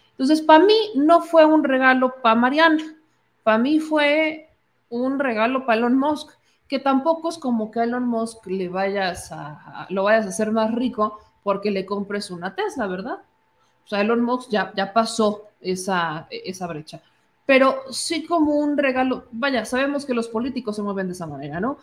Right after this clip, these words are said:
Los políticos se mueven, pues, con tal de hacer el negocio, dime qué es necesario hacer. Y ahí tenemos a Mariana, que tiene un número importante de seguidores, ahora usando una Tesla.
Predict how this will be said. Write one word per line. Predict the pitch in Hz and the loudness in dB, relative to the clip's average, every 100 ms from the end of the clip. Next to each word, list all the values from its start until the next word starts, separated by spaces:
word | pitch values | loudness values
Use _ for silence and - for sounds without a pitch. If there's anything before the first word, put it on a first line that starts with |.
| _ _ - | _ _ -4
Los | 214 | -2
políticos | 208 247 262 285 262 | 2 0 0 -2 -2
se | 240 | 0
mueven, | 220 233 240 226 - | -2 0 -2 -4 -8
pues, | 196 185 - _ _ _ _ _ _ | -10 -10 -14 _ _ _ _ _ _
con | 233 233 233 | 4 4 6
tal | 302 311 320 | 6 6 6
de | |
hacer | 311 294 277 | 4 4 0
el | 277 | 2
negocio, | 247 240 262 277 | 0 2 0 -2
dime | 254 254 247 | -2 -2 -4
qué | 240 233 | 0 0
es | 233 | 2
necesario | 233 220 226 220 220 | -2 -4 -2 -2 -2
hacer. | 190 233 254 - _ _ - | -2 -4 -4 -10 _ _ -6
Y | 233 | 0
ahí | 285 311 | 2 2
tenemos | 320 302 302 302 | 0 0 0 -2
a | 277 | -4
Mariana, | 285 302 277 226 214 _ _ | -2 -2 -2 -4 -6 _ _
que | 196 | -10
tiene | 185 208 208 214 220 214 - _ _ | -6 -4 -2 0 -2 -2 -6 _ _
un | 214 214 220 226 | 0 2 4 2
número | 247 240 233 | 2 0 0
importante | 220 202 196 202 208 220 | -2 -4 -4 -6 -4 -6
de | |
seguidores, | 220 233 247 269 262 254 262 | -4 -4 -4 -4 -2 -4 -6
ahora | - 196 196 202 202 | -2 2 2 2 -2
usando | 208 185 180 180 | -4 -6 -6 -4
una | 196 214 233 | -2 -2 0
Tesla. | 349 359 294 262 - | 0 0 0 -4 -6